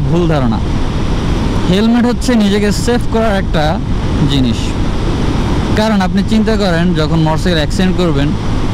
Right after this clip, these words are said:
হাত পা ছিলে গেলেও কিন্তু আপনি সহজে সেরে উঠবেন, কিন্তু বিনা হেলমেটে যদি আপনি অ্যাক্সিডেন্ট করেই বসেন, তাহলে চিন্তা করেন তো,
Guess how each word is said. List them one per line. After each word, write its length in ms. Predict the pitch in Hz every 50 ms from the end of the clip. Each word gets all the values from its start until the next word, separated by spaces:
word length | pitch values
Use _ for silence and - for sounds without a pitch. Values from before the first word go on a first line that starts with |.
| - -
হাত 180 | - 185 208 202 - -
পা 100 | - 233 226 - -
ছিলে 220 | - 220 214 226 220 220
গেলেও 220 | 226 226 226 233 226 208
কিন্তু 200 | 220 226 220 202 208 202
আপনি 140 | 190 196 202 - -
সহজে 280 | 190 185 196 196 202 196 -
সেরে 180 | 180 185 180 185 170
উঠবেন, 240 | 147 135 127 135 135 135 - 208
কিন্তু 320 | 214 226 220 - 160 151 147 - - - - - - - - - - - - - - - - - - - -
বিনা 240 | 190 208 220 226 226
হেলমেটে 380 | 233 233 233 226 233 226 226
যদি 160 | 220 220 202
আপনি 200 | 202 196 180 180
অ্যাক্সিডেন্ট 420 | 175 170 160 - - 190 185 185 165 -
করেই 300 | 170 170 180 202 214 214
বসেন, 380 | 202 208 202 - 170 160 160 156 -
তাহলে 240 | 156 151 156 156 151
চিন্তা 300 | 143 - 143 - - -
করেন 300 | - 175 185 - - 180 -
তো, 60 | -